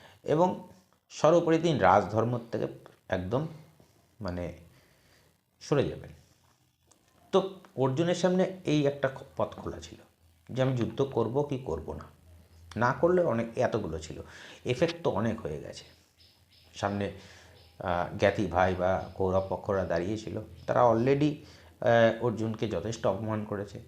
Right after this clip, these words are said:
বা পাণ্ডবদের যথেষ্ট ক্ষতি করেছে, ক্ষতিটা আর একটু বাড়তো।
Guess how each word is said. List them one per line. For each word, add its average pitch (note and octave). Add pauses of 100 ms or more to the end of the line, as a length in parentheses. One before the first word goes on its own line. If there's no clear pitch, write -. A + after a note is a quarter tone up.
(140)
বা F2+
পাণ্ডবদের F2+
যথেষ্ট E2
ক্ষতি G#2
করেছে, G#2+ (120)
ক্ষতিটা F3+
আর E3+
একটু E3
বাড়তো। B2